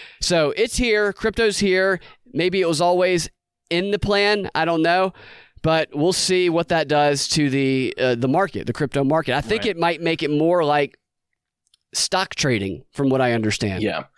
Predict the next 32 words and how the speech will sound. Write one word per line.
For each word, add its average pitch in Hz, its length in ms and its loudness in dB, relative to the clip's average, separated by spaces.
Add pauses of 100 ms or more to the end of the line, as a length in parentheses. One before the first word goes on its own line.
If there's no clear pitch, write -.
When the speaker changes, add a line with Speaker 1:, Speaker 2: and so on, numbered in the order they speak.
(280)
Speaker 2:
I 123 100 -2
think, 180 320 -2
I 127 60 -4
think 165 280 -6
that 131 220 -6
they're, 117 460 0
they 110 160 -2
may 107 240 -2
have 104 240 -6
found 101 320 -4
a 95 80 -2
way 98 500 -4 (200)
to 95 560 -6 (720)
not 139 260 -2
destroy 104 440 -2
it, - 160 -4
because 104 260 -4
I 101 60 0
think 104 140 -4
that - 120 -10
the 104 100 -6
purists 104 600 -2
and 101 100 -6
the - 40 -12
people 107 260 -6
who 104 80 -4
create 98 640 -4 (140)
these 95 340 -4
systems 95 600 -4
and 92 180 -8 (340)
do 107 120 0
this, 101 260 -4